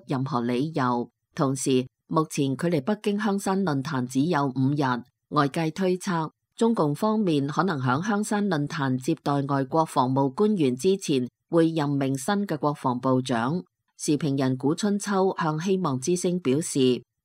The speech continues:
李尚福同秦剛嘅最終結局並唔出人意料。意外嘅係，中共國防部部長嘅任命至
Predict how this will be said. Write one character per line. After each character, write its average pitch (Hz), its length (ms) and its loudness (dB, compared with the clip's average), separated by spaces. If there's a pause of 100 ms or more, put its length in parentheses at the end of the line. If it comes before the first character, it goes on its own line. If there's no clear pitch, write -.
李 165 140 2
尚 151 300 0
福 226 220 0
同 135 200 -2
秦 135 240 -2
剛 208 200 -2
嘅 185 80 0
最 151 180 0
終 208 220 0
結 165 160 0
局 131 420 0
並 139 260 0
唔 123 40 0
出 202 200 -2
人 135 280 -2
意 151 160 2
料。 131 340 2 (240)
意 170 180 2
外 160 180 0
嘅 156 140 -2
係， 139 280 0 (200)
中 226 220 2
共 151 240 0
國 160 160 0
防 131 220 -2
部 135 180 0
部 131 260 2
長 131 260 -2
嘅 190 120 0
任 143 160 0
命 135 340 0
至 165 220 0